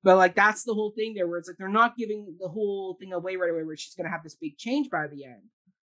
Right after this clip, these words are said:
and it's gonna mature and, and find her new voice.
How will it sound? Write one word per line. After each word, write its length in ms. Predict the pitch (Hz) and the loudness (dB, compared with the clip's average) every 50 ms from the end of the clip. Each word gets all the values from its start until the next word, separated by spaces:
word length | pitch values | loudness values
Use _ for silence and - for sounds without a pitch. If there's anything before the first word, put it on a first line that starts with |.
| _ | _
and 80 | - 170 | -2 0
it's 100 | 170 160 | 0 0
gonna 180 | - 180 175 170 | 0 0 0 0
mature 540 | 165 160 - - - 240 240 233 226 214 190 | -2 -4 -8 -8 -4 -2 2 4 6 6 6
and, 160 | 165 160 156 _ _ - | 4 4 0 _ _ -20
and 100 | 175 165 - - | -20 -18 -10 -8
find 260 | 170 170 175 175 156 | -6 -6 -6 -6 -8
her 100 | 180 170 | -10 -10
new 180 | 160 151 151 151 | -8 -8 -8 -6
voice. 580 | 160 190 214 180 160 156 147 143 - - - | -4 -2 -2 -2 -2 -4 -8 -10 -14 -14 -16